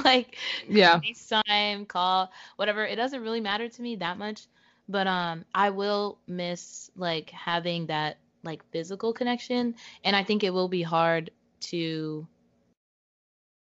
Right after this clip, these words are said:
Speaker 1: like, I don't know, like, get over that part of not being here.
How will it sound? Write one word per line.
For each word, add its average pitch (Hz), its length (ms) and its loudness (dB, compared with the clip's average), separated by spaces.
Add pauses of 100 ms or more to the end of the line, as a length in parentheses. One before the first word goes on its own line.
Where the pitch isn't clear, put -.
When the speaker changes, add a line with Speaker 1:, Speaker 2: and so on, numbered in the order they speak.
Speaker 1:
like, 151 480 -4 (680)
I 180 60 2
don't 180 120 2
know, 151 140 -2
like, 151 280 -4
get 160 160 2
over 156 200 -2
that 143 360 -4
part 170 360 2 (320)
of 175 140 0
not 175 240 0
being 196 200 -2
here. 202 300 -2